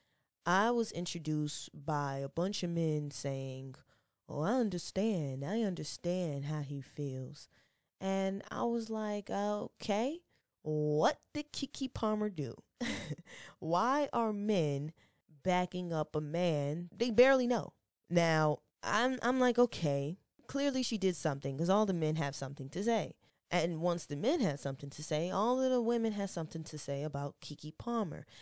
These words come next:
and Darius. And it seemed like there's another battle of the sexes conversation coming up just because of Keke Palmer and Darius Jackson.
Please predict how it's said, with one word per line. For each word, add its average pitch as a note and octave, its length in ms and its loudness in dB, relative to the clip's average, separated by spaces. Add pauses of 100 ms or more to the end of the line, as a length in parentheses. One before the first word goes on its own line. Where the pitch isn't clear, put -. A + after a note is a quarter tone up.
(220)
and E4 200 0
Darius. D4+ 600 0 (260)
And F#3+ 680 0 (200)
it A3 280 -4
seemed B3 260 -2
like A#3 520 -2
there's A3 300 4
another G3 560 0 (300)
battle A3 500 6
of G3+ 120 2
the G#3 80 4
sexes - 600 0
conversation C#3+ 840 -2
coming F#3+ 340 0
up D3+ 220 -2
just D3 240 -6
because D#3 240 -4
of - 80 -14
Keke G#3+ 340 -8
Palmer D3+ 480 -6
and C3+ 380 -8
Darius C#3 440 -8
Jackson. - 500 -14